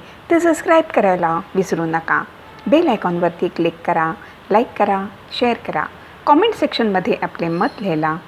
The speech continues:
विसरू नका. हरतालिका पूजन सव्वीस ऑगस्ट दोन हजार पंचवीस, मंगळवार ह्या दिवशी आहे. परंपरा अनुसार महिला संपूर्ण दिवस निर्जल व्रत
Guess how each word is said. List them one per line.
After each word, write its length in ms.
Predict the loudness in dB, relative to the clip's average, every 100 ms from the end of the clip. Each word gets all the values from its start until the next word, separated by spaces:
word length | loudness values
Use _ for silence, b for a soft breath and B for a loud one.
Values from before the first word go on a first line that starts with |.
| -20 -14 -2
विसरू 380 | 0 0 0 0
नका. 360 | 0 -2 -4 -6 -16 -20 -20 B B B
हरतालिका 640 | 0 0 2 0 2 2 0
पूजन 420 | 0 -2 -2 -4 -12 -20 -4
सव्वीस 360 | 0 2 2 0
ऑगस्ट 440 | 0 2 0 -2
दोन 200 | 0 2
हजार 260 | 2 2 -2
पंचवीस, 580 | -2 -4 -2 -4 -4 -2
मंगळवार 480 | 0 2 2 2 -2 B B -2
ह्या 160 | 4 4
दिवशी 340 | 6 2 0 -2
आहे. 340 | -2 -2 -2 -4 -16 -20 -12 0
परंपरा 420 | 2 2 0 0
अनुसार 640 | 0 -2 -4 -2 0 0 -4 -4
महिला 360 | 0 2 2 0
संपूर्ण 460 | -2 0 2 2
दिवस 440 | 2 4 4 2 0 B B 4
निर्जल 400 | 4 4 2 2
व्रत 240 | 2